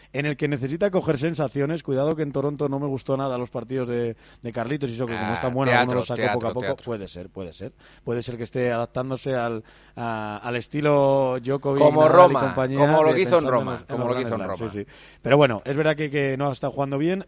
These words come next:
Speaker 1: va a jugar nada en, en un ratito, hacia las tres de la mañana más o menos, ante Jordan Thompson, un, un, eh, australiano más acostumbrado a jugar en la hierba y demás, pero que va a ser una buena, una buena piedra de toque.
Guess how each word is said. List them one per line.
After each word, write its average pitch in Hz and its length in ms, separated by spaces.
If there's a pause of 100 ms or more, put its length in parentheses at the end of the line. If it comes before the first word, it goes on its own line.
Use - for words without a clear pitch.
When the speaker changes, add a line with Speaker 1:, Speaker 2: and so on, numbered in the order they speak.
Speaker 1:
va 143 100
a 156 40
jugar 160 240
nada 117 260
en, 120 140
en 120 220
un 143 100
ratito, 165 360
hacia 127 140
las 117 120
tres 139 140
de 147 60
la 139 80
mañana 143 260
más 127 140
o 123 60
menos, 123 260 (280)
ante 120 260
Jordan 131 280
Thompson, 170 380
un, 127 340
un, 123 280
eh, 120 240
australiano 127 600
más 123 140
acostumbrado 117 400
a - 20
jugar 120 160
en 113 80
la 113 80
hierba 127 260
y 117 40
demás, 127 280 (340)
pero 110 220
que 110 240
va 117 60
a 113 40
ser 113 120
una 117 120
buena, 113 520
una 120 180
buena 120 240
piedra 127 260
de 127 80
toque. 156 360